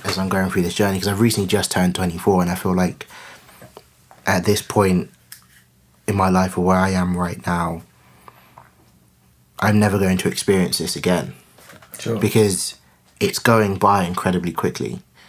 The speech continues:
Speaker 1: If we think that by the time, by ne-, by this time next month,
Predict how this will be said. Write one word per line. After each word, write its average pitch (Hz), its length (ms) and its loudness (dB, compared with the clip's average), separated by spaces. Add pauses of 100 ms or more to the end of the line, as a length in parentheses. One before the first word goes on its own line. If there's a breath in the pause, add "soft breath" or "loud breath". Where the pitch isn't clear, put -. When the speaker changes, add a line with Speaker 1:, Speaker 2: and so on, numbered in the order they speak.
(140 soft breath)
Speaker 1:
If 104 120 -2
we 104 120 2
think 104 280 0
that 98 280 2 (1800 loud breath)
by 101 140 2
the 101 120 2
time, 98 600 2 (1080 soft breath)
by 101 120 2
ne-, 98 220 0
by 98 140 0
this 104 180 0
time 92 240 2
next 90 240 -2
month, 92 420 -2